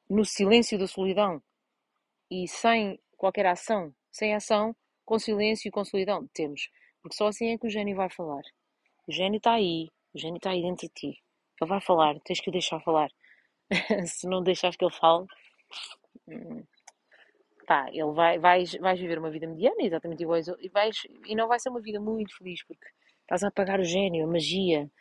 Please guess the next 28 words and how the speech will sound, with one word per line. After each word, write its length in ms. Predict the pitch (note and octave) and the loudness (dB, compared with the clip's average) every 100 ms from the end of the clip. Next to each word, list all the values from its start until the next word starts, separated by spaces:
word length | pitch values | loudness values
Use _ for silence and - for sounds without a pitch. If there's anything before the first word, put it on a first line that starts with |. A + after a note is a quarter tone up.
| - _ - - | -20 _ -20 -10
O 100 | - | -8
que 160 | - C4 | 2 6
é 40 | |
especial 480 | B3 - - A3+ G3+ | 6 4 4 6 6
em 100 | F#3+ | 2
ti 240 | - D#3+ F3+ | -2 -4 -4
é 40 | |
precisamente 460 | - F#3 G3 G3 G3+ | -4 -6 -4 -4 -4
esse 200 | - E3 | -6 -4
gênio 300 | F3+ E3+ D3+ | -4 -4 -6
que 60 | - | -4
tá 100 | E3+ | -4
aí 80 | |
escondido. 480 | E3+ - E3+ D#3+ C#3+ _ _ _ _ _ _ _ _ _ _ - | -4 -6 -6 -4 -6 _ _ _ _ _ _ _ _ _ _ 2
E 80 | G3+ | 4
essa 180 | G#3 B3+ | 6 4
parte 460 | A3+ G#3+ - - - | 4 4 0 -20 -10
tua 220 | G#3 F#3+ | 0 0
especial, 580 | - - F3+ D#3+ E3 G#3 _ _ _ _ _ _ _ _ _ _ | 0 -6 0 0 0 -4 _ _ _ _ _ _ _ _ _ _
pá, 280 | - F#3 D3+ D#3+ | -14 -12 -14 -2
vai-se 300 | F#3+ G#3+ B3 | 2 4 4
apagando. 460 | B3+ A#3 G3+ G3 - | 4 4 2 -2 -6
Já 120 | F#3+ | -2
repararam 380 | G#3 A#3 A3 G3 | 0 6 6 6
quantas 260 | F#3 G3+ G3 | 0 -6 -4
crianças 320 | G3+ F#3 F#3 | -6 -6 -6
são 100 | G3 | -8
especiais? 460 | F3+ - E3 D3 | -10 -6 -6 -6